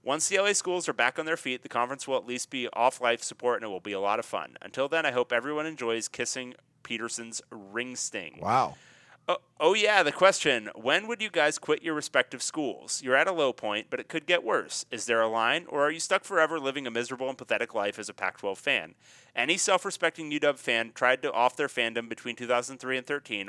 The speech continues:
Speaker 1: All that's left is a bunch of undead internet half-brains doing a death march to conquer the <laughs> West for Stalin.
Speaker 2: Jeez.
Speaker 1: Lone Star Dog. Oh, wow. All right, so, um, yeah, I loved all your theorizing.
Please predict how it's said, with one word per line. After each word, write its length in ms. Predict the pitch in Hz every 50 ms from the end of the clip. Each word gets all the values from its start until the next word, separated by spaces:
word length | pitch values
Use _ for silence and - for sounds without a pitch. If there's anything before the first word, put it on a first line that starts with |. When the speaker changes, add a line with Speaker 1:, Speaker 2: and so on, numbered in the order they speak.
| -
Speaker 1:
All 180 | - 117 123 131
that's 200 | 143 156 - 135
left 200 | 127 123 - -
is 120 | 123 113
a 40 | 120
bunch 200 | - 113 107 -
of 80 | - -
undead 500 | - 110 120 131 135 131 120 117 120 -
internet 360 | - 117 110 113 117 113 -
half-brains 560 | - 127 135 135 - - 127 123 123 120 107
doing 200 | - 117 113 110
a 60 | 107
death 260 | - - 131 131 -
march 260 | - 139 139 135 - -
to 40 | -
conquer 300 | - - 110 110 110 123
the 160 | 113 - 160
<laughs> 60 | 160 -
West 500 | 147 - - 180 - - - - - - -
for 500 | - - - - - - - - 202 180
Stalin. 540 | - - - - 143 131 123 113 - 233 208
Speaker 2:
Jeez. 500 | - 196 151 - - - - - 156 139
Speaker 1:
Lone 180 | 160 190 170 -
Star 260 | - - 180 151 139 -
Dog. 300 | - 151 139 123 110 104 - - - - - - - - - _ _
Oh, 280 | - - 185 196 180 151
wow. 360 | 131 143 151 156 143 127 120 -
All 80 | - 156
right, 180 | 156 151 143
so, 640 | - - - - - 165 160 156 147 143 135 135 - -
um, 540 | 135 139 135 131 131 123 120 113 107 104 110 - _ _ _ _ _ _ _ _ _ _ _ _ _ _ _ -
yeah, 340 | 139 160 156 127 113 101 - -
I 100 | 127 139
loved 260 | 151 170 175 170 -
all 120 | 196 180 175
your 140 | 170 170 165
theorizing. 680 | - - 156 143 135 131 127 123 117 123 131 123 127